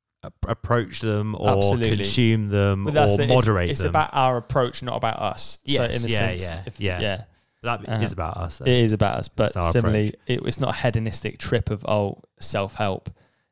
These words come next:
Speaker 2: It's, um, it's, uh,
Speaker 1: Yes.
Speaker 2: it's
Speaker 1: Yeah,
Speaker 2: like
Speaker 1: yeah.
Speaker 2: a, yeah.
Speaker 1: It's about being careful about what, what we consume,
Speaker 2: Totally.
Speaker 1: what we take in.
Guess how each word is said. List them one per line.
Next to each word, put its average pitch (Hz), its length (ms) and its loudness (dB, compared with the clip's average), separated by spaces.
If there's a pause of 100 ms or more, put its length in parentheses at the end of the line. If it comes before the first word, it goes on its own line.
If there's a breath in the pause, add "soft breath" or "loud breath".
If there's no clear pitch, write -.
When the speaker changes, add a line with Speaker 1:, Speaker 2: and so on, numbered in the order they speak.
Speaker 2:
It's, - 400 -6
um, 101 400 -4 (140)
it's, 107 220 -2
uh, 107 60 0
Speaker 1:
Yes. - 380 -4 (160)
Speaker 2:
it's 101 180 -4
Speaker 1:
Yeah, 90 60 -4
Speaker 2:
like 87 160 -4
Speaker 1:
yeah. 104 140 -4
Speaker 2:
a, 101 160 -8
yeah. 92 260 -10 (240)
Speaker 1:
It's 110 80 -14
about 131 160 -4
being 123 180 -2
careful 113 460 -2
about 87 260 -10
what, 95 240 -10 (160)
what 101 200 -12
we 101 140 -10
consume, 104 220 0
Speaker 2:
Totally. 90 320 -2
Speaker 1:
what 101 140 -12
we 95 100 -12
take 92 320 -14
in. 101 300 -12